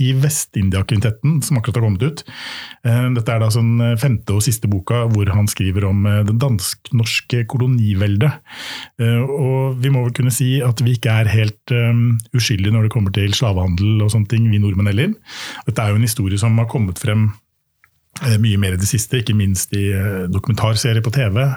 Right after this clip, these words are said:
eh, og flere f-, eh, sakprosabøker. Men Fartein Horgard,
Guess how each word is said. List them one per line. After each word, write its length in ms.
eh, 240
og 220
flere 260
f-, 260
eh, 380
sakprosabøker. 800
Men 240
Fartein 260
Horgard, 360